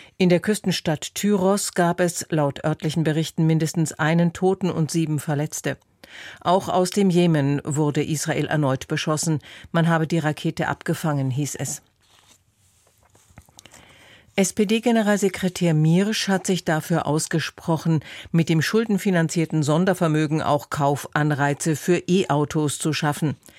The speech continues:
Beim Klimaschutz könne sich Deutschland keinen Aufschub leisten, sagte er der Bild am Sonntag. Insofern sei das Thema, wie man die Mobilität der Zukunft organisiere, wichtig. Außerdem könnten sich manche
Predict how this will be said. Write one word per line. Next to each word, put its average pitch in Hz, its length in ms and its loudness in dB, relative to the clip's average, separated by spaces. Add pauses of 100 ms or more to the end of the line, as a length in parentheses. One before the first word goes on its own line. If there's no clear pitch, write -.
(500)
Beim 147 240 0
Klimaschutz 170 640 0
könne 220 240 2
sich 202 160 -2
Deutschland 175 560 0
keinen 190 400 0
Aufschub 180 460 -2
leisten, 135 440 -2 (320)
sagte 147 300 -2
er 147 320 0
der 143 140 0
Bild 151 240 -2
am 147 120 -2
Sonntag. 160 540 -2 (560)
Insofern 190 540 4
sei 175 120 4
das 170 260 0
Thema, 175 560 2
wie 175 200 2
man 170 220 4
die 160 100 2
Mobilität 151 680 0
der 143 120 -2
Zukunft 175 560 -2
organisiere, 151 880 0
wichtig. 160 520 0 (580)
Außerdem 233 440 2
könnten 208 280 0
sich 180 180 0
manche 160 440 0